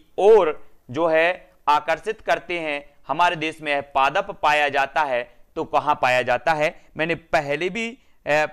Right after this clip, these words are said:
बताया है आपको कि जो घटपर्णी होते हैं या फिर नीपेंथिस होते हैं, ये होते हैं कीट भक्षी पौधे। और ये कीट भक्षी जो पौधे होते हैं, वो कहां पाए जाते हैं भारत में? वो पाए जाते हैं मेघालय में।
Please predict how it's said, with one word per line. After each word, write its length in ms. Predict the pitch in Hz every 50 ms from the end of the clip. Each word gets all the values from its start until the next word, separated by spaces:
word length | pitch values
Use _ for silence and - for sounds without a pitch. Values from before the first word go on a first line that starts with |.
| - _ -
बताया 400 | 123 151 147 - 180 196 220 220
है 140 | 196 180 165
आपको 400 | 160 156 160 - - 170 175 190
कि 340 | - - _ - _ 175 170
जो 140 | 147 175 143
घटपर्णी 600 | 135 156 165 160 185 - 220 214 226 240 254 233
होते 380 | 190 170 170 170 - 175 175
हैं 280 | 165 165 175 196 190 - - - -
या 120 | 151 165 180
फिर 220 | - 202 190 180
नीपेंथिस 800 | 156 147 147 156 151 - 180 185 208 240 240 - 254 233 226 -
होते 320 | 185 170 165 - 165 160 156
हैं, 340 | 160 165 185 202 - - - - - - -
ये 100 | 214 233
होते 320 | 190 175 170 165 - 190
हैं 120 | 190 185 - - -
कीट 280 | 170 175 196 190 - 185
भक्षी 480 | 143 131 147 135 - - - - 190 196
पौधे। 640 | - 147 131 127 123 127 151 143 123 - - - - - - -
और 180 | 165 165 156 170
ये 100 | 175 160
कीट 380 | - - - 156 180 196 240
भक्षी 400 | 269 233 226 214 - - 196 190
जो 120 | 165 180 170
पौधे 340 | - 165 151 151 147 185
होते 280 | 185 156 147 139 - 165
हैं, 80 | 160 156
वो 140 | 147 147
कहां 300 | 139 - 147 175 196 196
पाए 240 | 202 - 190 175 180
जाते 280 | 170 175 170 - 185 170
हैं 120 | 165 160
भारत 300 | 156 151 156 160 160 -
में? 300 | 165 165 165 180 208 - - _ - - - - -
वो 100 | 143 151
पाए 260 | 143 - 139 135 135 135
जाते 320 | 135 131 131 - 139 127
हैं 120 | 123 123
मेघालय 540 | 117 107 107 113 113 117 131 143 151 151 151
में। 260 | 151 160 165 196 -